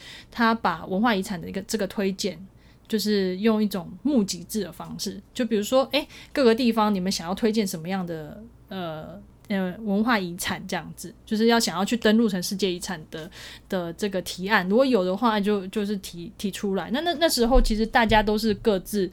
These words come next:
呃，各自在，在提，比如说北海道他们就自己提自己的，然后或是青森县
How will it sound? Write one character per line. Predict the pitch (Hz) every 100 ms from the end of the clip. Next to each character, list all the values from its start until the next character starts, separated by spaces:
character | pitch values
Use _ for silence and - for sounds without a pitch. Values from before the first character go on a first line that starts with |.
| - - - -
呃， | 196 170 160 160 175 - -
各 | 247
自 | 220
在， | 202 214 185
在 | 185 226
提， | 208 - 175 202
比 | -
如 | 196
说 | 247
北 | 262 214
海 | 220
道 | 208
他 | 202
们 | 202
就 | 180
自 | 190 220
己 | 170
提 | - 165
自 | -
己 | 180 165
的， | 151 147
然 | 165
后 | 151 196 185 170 - - -
或 | 214
是 | 214
青 | 196 214
森 | 208 202
县 | 208 208 160